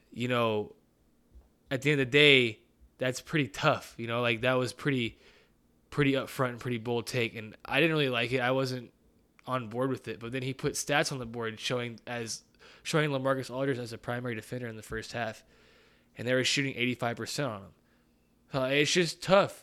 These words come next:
Like, it's, I think it might be an effort thing. It might be a, a,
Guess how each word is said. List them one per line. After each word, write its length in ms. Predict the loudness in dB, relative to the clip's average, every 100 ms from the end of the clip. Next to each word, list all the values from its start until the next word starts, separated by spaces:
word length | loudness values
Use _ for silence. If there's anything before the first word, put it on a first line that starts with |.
| -16 -6
Like, 240 | -4 -4
it's, 280 | -4 -6 -8 -8
I 80 | 0
think 160 | 0
it 80 | 2
might 160 | 2 2
be 80 |
an 80 | 0
effort 300 | 0 -4 -2
thing. 300 | 0 0 -2 _ _ _ _ _ _ -8
It 120 | 0
might 280 | 2 2 4
be 160 | 6
a, 280 | 6 6 4 0 -18 -20 -8 0
a, 240 | 2